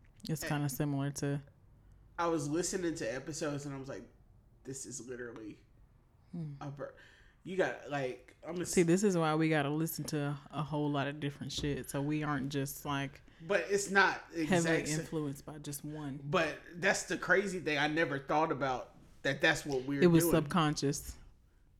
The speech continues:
Speaker 2: Right. But I'm glad because they don't have that anymore. So it's cool that it's, we're in the spirit of that.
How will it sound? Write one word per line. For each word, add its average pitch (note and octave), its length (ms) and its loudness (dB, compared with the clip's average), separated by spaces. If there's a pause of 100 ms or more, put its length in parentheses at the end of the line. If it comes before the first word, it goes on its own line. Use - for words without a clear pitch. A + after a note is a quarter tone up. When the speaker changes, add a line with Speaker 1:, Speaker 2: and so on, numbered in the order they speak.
Speaker 2:
Right. D3+ 320 4 (420)
But E3 160 2
I'm D3 200 2
glad D#3 480 2
because C3+ 760 -2 (640)
they E3+ 120 4
don't C#3+ 220 2
have D3 300 4
that C3 200 0
anymore. A2+ 600 -6 (1300)
So C#3+ 640 -2 (500)
it's D3 220 -6
cool D3+ 420 2
that B2+ 320 -2
it's, A#2+ 420 -10
we're C#3 200 -4
in C3 100 -4
the A#2+ 100 -6
spirit C#3 680 0
of A#2+ 320 -8
that. A2 360 -8